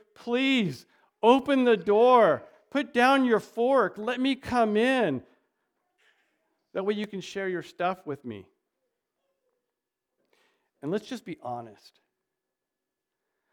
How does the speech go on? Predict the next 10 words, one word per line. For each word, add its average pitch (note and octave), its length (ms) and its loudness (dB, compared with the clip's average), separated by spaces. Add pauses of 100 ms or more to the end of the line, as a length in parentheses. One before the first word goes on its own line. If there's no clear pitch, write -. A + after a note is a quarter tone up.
(420)
How G3 340 -8
often D#3+ 500 -4
is C#3 220 -12
that C#3 180 -8
what C3+ 220 -18
we C#3+ 140 -8
hear C#3+ 360 -12
in A#2+ 80 -10
our A2+ 120 -12
heart B2 420 -12